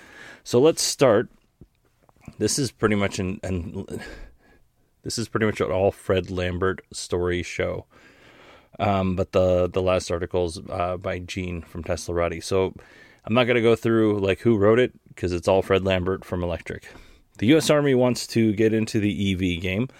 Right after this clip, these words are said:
Donald Sando, the Maneuver Center of Excellence deputy to the commanding general, I don't know if he has a rank or if he's a civilian, um, he claimed E V, or maybe that is his, his rank,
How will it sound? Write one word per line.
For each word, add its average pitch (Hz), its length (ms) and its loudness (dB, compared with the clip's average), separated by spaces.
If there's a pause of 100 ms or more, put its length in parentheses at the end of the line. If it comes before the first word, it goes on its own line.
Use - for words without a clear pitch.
(840)
Donald 123 320 6
Sando, 104 760 2
the 95 540 4 (720)
Maneuver 120 440 2
Center 113 340 4
of 101 140 -2
Excellence 101 640 -2
deputy 104 640 0 (280)
to 101 260 0
the 92 300 -2
commanding 95 500 -2
general, 92 460 -4 (340)
I 95 60 -8
don't 98 140 -6
know 95 80 -6
if - 80 -14
he 87 100 -8
has 87 160 -6
a 87 60 -4
rank 87 340 -4
or 98 60 0
if 90 100 -6
he's 90 140 -4
a 87 60 -6
civilian, 90 600 -4 (840)
um, 98 280 -2
he 127 140 -2
claimed 113 460 0 (240)
E 143 180 2
V, 117 320 2
or 98 120 0
maybe 90 260 0
that 98 160 0
is 120 120 0
his, 92 320 -10 (220)
his 87 300 -12
rank, 87 300 -10